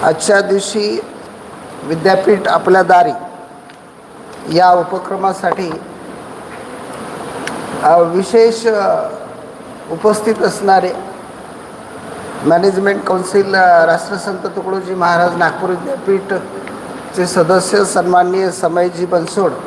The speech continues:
त्यानंतर खंडालजी, फुडकेजी, वंजारीजी, माझे सर्व सहकारी आणि विद्यार्थ्यांनो, बऱ्याच वेळेपासून आपण अतिशय, अ,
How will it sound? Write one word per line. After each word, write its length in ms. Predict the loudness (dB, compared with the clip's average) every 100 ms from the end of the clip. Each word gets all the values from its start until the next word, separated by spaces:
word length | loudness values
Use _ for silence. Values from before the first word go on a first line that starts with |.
| -14 -14 -16 -16 -14 -14 -14 -16 _ _ -20 -18 -10 -10 -10 -6 2
त्यानंतर 480 | 4 4 0 2 0
खंडालजी, 760 | 0 0 2 2 0 0 -2 -2 -10 -14 -16 -16 -16 -12 -6
फुडकेजी, 680 | -4 2 2 2 4 2 0 -10 -14 -14 -14 -16 -16 -16 -16 -6 0
वंजारीजी, 640 | 2 4 4 2 2 0 -2 -10 -16 -16 -16 -16 -18 -16 -16 -16 -6 2
माझे 300 | 4 4 4
सर्व 340 | 2 2 2
सहकारी 500 | 2 0 2 2 4
आणि 160 | 2 0
विद्यार्थ्यांनो, 600 | 2 2 2 -2 -6 -8 -14 -16 -16 -16 -16 -16 -16 -16 -14 -14 -14 -12 -8 0
बऱ्याच 340 | 4 4 6
वेळेपासून 640 | 4 4 2 0 2 2
आपण 440 | 4 2 0 -2 -2 -4 -8 -14 -14 -16 -16 -18 -18 -16 -16 -14 -4
अतिशय, 540 | -2 2 2 4 6 6
अ, 440 | 8 8 6 2